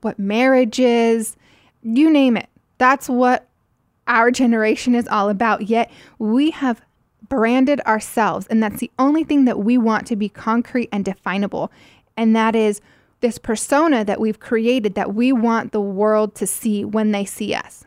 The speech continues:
But that's not us. That's not us authentically. So branding, if you don't know what that is, if, if that's not your field, we are familiar with brands, right? Brand name products.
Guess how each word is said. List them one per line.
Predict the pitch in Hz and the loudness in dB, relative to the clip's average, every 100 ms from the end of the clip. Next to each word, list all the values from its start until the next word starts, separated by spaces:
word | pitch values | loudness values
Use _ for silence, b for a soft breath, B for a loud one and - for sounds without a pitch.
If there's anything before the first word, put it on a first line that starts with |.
| - | -6
But | 247 | -4
that's | - 247 - | 0 -2 0
not | 226 | 0
us. | 220 185 | 0 -2
That's | - 202 - | -4 -4 0
not | 240 233 220 - | 0 2 -2 -2
us | 220 214 - - | -2 -2 -6 -8
authentically. | 185 - 208 214 - - - - _ _ _ _ _ b b b | -6 -6 -6 -6 -10 -12 -14 -16 _ _ _ _ _ b b b
So | b 277 247 220 - _ _ _ | b 2 2 2 -4 _ _ _
branding, | 254 262 247 208 - - _ | 2 2 2 -2 -10 -18 _
if | 233 226 | -6 -2
you | |
don't | 214 269 285 | 0 2 2
know | 262 247 247 | 2 2 4
what | 247 226 220 | 2 2 0
that | 220 208 | -2 -2
is, | 202 | -2
if, | 214 - | -4 -6
if | 208 - | -10 -10
that's | - 196 - | -12 -8 -4
not | 226 | -4
your | 214 202 | -2 -6
field, | - 226 202 208 - b b b | -4 -4 -2 -4 -8 b b b
we | - 233 269 | -2 2 4
are | 269 262 285 | 4 4 2
familiar | 277 311 277 240 240 254 240 226 | 0 0 2 4 2 2 0 0
with | 214 214 | -2 -2
brands, | 202 220 190 - 185 - | 0 0 -2 -6 -10 -8
right? | 202 | -6
Brand | 208 226 214 226 | -2 0 2 2
name | 214 208 | 0 -2
products. | - 202 175 196 262 - | -2 -2 0 0 -2 -6